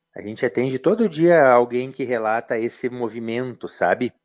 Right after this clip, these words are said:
Só que aqui no hospital eles acabam, às vezes, ficando ali esperando um tempo,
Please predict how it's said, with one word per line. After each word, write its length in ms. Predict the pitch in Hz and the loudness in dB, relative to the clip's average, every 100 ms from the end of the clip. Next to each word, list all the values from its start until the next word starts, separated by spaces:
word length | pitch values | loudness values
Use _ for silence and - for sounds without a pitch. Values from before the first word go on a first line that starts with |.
| _ _ _ _ _ _ | _ _ _ _ _ _
Só 180 | - 113 | -2 -2
que 100 | 131 | -2
aqui 200 | - 139 | -4 -4
no 100 | 185 | -4
hospital 560 | 196 - 165 123 135 | -8 -12 0 4 4
eles 180 | 170 151 | 4 2
acabam, 400 | 143 - 127 139 | 0 2 0 0
às 80 | 123 | -2
vezes, 200 | 131 - | -4 -8
ficando 400 | - - 120 123 | -14 -6 -4 -4
ali 160 | 107 110 | -6 -8
esperando 500 | - 110 104 107 104 | -8 -4 -4 -4 -10
um 120 | 98 | -12
tempo, 680 | - 92 127 190 170 95 | -6 -2 -2 -2 -2 -4